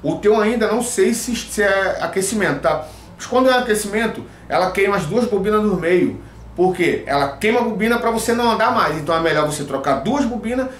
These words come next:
do que você fazer uma junta de cabeçote ou mandar fazer o teu cabeçote aí. Mas leva o teu carro no mecânico, nosso autorizado de confiança, pra passar o aparelho, pra ver o que que pode ser, porque pode ser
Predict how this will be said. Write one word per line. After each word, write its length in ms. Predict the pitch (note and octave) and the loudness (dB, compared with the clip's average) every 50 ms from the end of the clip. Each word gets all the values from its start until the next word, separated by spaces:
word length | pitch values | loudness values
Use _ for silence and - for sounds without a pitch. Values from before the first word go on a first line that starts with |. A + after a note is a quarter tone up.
| - - - | -20 -14 -4
do 100 | - C#4 | -2 -2
que 140 | - - A#3+ | 0 0 0
você 240 | A#3 A#3+ - - A3+ | 0 0 0 -2 -4
fazer 500 | - A#3+ A#3 A3 F3+ F3 F3+ G3+ - - - - - - - | -2 -2 -2 0 2 2 0 0 -2 -4 -10 -14 -14 -8 -6
uma 180 | A3 G#3+ G3 | -4 -2 -2
junta 480 | E3 D3 D3 D#3+ F3 F3 G3 G3+ G3+ G3 - - - - - - - - | -2 -2 -2 -2 -2 -2 -2 -2 -4 -4 -6 -14 -18 -20 -20 -20 -14 -12
de 100 | C#3 C#3 | -10 -2
cabeçote 600 | - E3 E3+ G3 G3 - - C#3+ D3 E3+ E3+ E3 | 0 0 2 2 0 0 0 2 2 2 2 0
ou 80 | E3 E3 | -2 0
mandar 240 | D3+ C#3 C#3 D3+ | 0 2 2 2
fazer 240 | - - D#3 C#3+ D3 | 2 2 0 0 0
o 80 | D3 D3+ | -2 -2
teu 120 | F3+ - | -4 -2
cabeçote 520 | - E3 - F3+ F3+ - - - - - G3 | 0 0 0 0 -2 -2 -2 -2 -2 0 2
aí. 260 | F#3 D3 A2 - - - - - - - - - - - - - - - - - - - - - | 0 0 0 -2 -6 -10 -12 -14 -16 -16 -16 -18 -20 -20 -20 -20 -20 -20 -20 -20 -20 -20 -14 -6
Mas 680 | C3+ C3 B2 B2 B2+ C3+ D3 E3 F#3 - - - - - - - - - - - | -4 -2 0 0 2 2 2 2 0 0 -4 -6 -8 -14 -18 -18 -18 -18 -18 -6
leva 220 | - A#2 C#3+ - - | -2 -2 -2 0 0
o 20 | |
teu 140 | - F#3 - | 0 0 0
carro 260 | - E3 D#3+ E3 D#3+ | 2 2 0 2 0
no 100 | E3 E3 | 0 -2
mecânico, 560 | E3+ D#3+ D3 - - C3+ D3+ E3 E3 D3 D#3 | 0 0 -2 -2 -2 -2 0 0 0 0 -2
nosso 280 | D3+ D#3 D3+ D3 - D#3+ | -4 -4 -4 -2 -2 -2
autorizado 420 | D3+ D3 D#3 D3 C#3 C#3 D3 C#3+ | -4 -2 -4 -4 -2 0 0 0
de 80 | C#3 - | -2 -2
confiança, 680 | - D#3 D3 - - C#3 C3+ D3 D#3+ E3+ - - - - - - - - | -6 -6 -6 -2 -2 0 2 2 2 0 -2 -6 -10 -14 -16 -18 -12 -6
pra 120 | A2 A2 | -6 -2
passar 280 | - C3 B2+ - D3+ D#3+ | -2 -2 0 2 0 0
o 40 | |
aparelho, 520 | D#3+ F3 D#3+ C#3+ C3+ D3 D#3 - A2 G#2 - - - | 2 2 0 2 2 0 0 0 -4 -6 -8 -10 -6
pra 160 | - D3 C#3+ | -2 0 0
ver 120 | C3+ D3 | 0 0
o 40 | D3+ | -2
que 120 | - F3 D3 | -2 -4 -4
que 100 | - - | -2 0
pode 220 | D#3+ E3 E3+ E3 | 0 0 0 0
ser, 140 | - D3+ - | 0 -2 -2
porque 200 | - - D3+ D3 | -2 -4 -6 -6
pode 320 | D3 - D3 D3 C#3+ - | -4 -2 -2 0 0 0
ser 340 | - - D3 C#3 B2 - | -2 -2 -2 -2 -2 -4